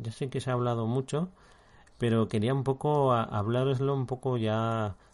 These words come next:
mm, de cara a vena emprendedora. Eh, ¿qué quiero decir con esto? Pues que seamos conscientes de que el modelo de negocio de los videojuegos ha cambiado, es algo que ya se sabía.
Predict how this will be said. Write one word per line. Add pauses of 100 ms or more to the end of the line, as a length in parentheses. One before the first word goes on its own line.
(160)
mm,
de
cara
a (720)
vena
emprendedora. (160)
Eh,
¿qué
quiero
decir
con
esto? (460)
Pues
que
seamos
conscientes
de
que
el
modelo
de
negocio
de
los
videojuegos
ha
cambiado, (560)
es
algo
que
ya
se
sabía.